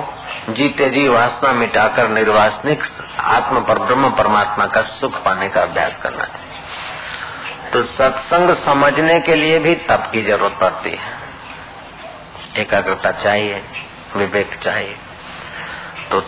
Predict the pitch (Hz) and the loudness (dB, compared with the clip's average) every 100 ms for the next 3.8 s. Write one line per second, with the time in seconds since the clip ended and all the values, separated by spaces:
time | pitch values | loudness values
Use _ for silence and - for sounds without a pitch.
0 | - 170 165 - 170 180 180 160 170 160 | 2 2 2 2 4 4 2 2 0 2
1 | 185 - 143 139 147 165 127 104 139 - | 2 2 0 2 2 2 4 4 2 2
2 | 110 120 117 113 107 110 107 - 135 127 | 2 2 0 2 0 -2 -8 0 0 2
3 | 123 120 - 113 113 117 113 | 0 0 0 -2 -2 -4 -6